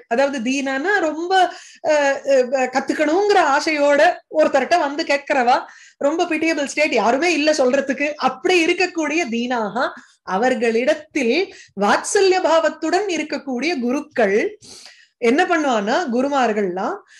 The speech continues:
அனாபிருஷ்டமபி, கேட்காமல் இருந்த ஒரு விஷயத்தை கூட சிஷ்யர்களுக்கு, அஹ், புத்திராணாம் ச அனுவிரதானாம், அவர்களை பின்தொடர்ந்து இருக்கக்கூடியவர்களாக இருந்தால், அதாவது குருவை பின்தொடர்ந்து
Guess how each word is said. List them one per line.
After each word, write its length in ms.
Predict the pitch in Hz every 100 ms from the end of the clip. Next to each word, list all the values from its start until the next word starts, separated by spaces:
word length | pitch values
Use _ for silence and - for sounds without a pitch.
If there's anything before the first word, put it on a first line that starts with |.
| - _ -
அனாபிருஷ்டமபி, 1300 | 220 285 370 392 392 339 - 311 247 214 262 240 185 -
கேட்காமல் 960 | 254 294 - _ 349 359 359 370 359
இருந்த 500 | 320 311 320 320 302
ஒரு 160 | 269 240
விஷயத்தை 720 | 247 277 269 269 247 214 214
கூட 540 | 196 170 214 233 - _ _ _ _ _ -
சிஷ்யர்களுக்கு, 1000 | 285 349 349 302 254 196 196 240 359 - _ _ _ -
அஹ், 280 | 220 220 208
புத்திராணாம் 720 | 302 302 349 330 302 247 208 233
ச 240 | 240 370 - 233
அனுவிரதானாம், 1080 | 247 349 339 277 254 240 214 190 208 294 359 - _ -
அவர்களை 540 | 233 262 269 247 240
பின்தொடர்ந்து 880 | 311 381 370 339 311 294 294 359 - _ -
இருக்கக்கூடியவர்களாக 1040 | 285 302 277 - 262 240 226 214 202 196 269
இருந்தால், 680 | 311 226 208 196 208 180 -
அதாவது 420 | 214 247 359 285
குருவை 380 | 220 247 330 320
பின்தொடர்ந்து 680 | 285 302 320 277 254 240 339